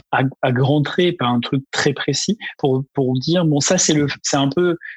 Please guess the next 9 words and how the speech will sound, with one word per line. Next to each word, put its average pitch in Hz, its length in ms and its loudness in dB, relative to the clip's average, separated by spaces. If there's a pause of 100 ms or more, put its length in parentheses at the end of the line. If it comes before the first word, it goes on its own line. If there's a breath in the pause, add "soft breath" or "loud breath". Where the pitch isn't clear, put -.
une 156 120 6
vision, 165 280 4
c'est 160 160 0
jamais 143 240 2
qu'un 139 180 0
cap. 131 180 0 (140)
C'est, 135 320 -2
c'est 135 200 -2
ce, 185 420 0